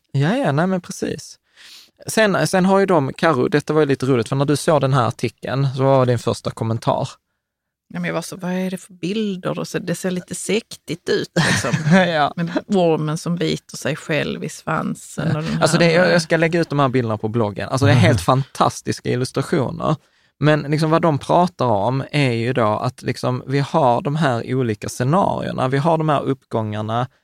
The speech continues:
Speaker 1: de secular growth, secular decline. Vi har de här att vi kan hamna i ett deflationsscenario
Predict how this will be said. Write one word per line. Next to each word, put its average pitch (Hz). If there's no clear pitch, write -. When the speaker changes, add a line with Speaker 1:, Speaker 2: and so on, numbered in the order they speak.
Speaker 1:
de 123
secular 110
growth, 160
secular 117
decline. 156
Vi 123
har 117
de 113
här 113
att 113
vi 117
kan 117
hamna 113
i 104
ett -
deflationsscenario 139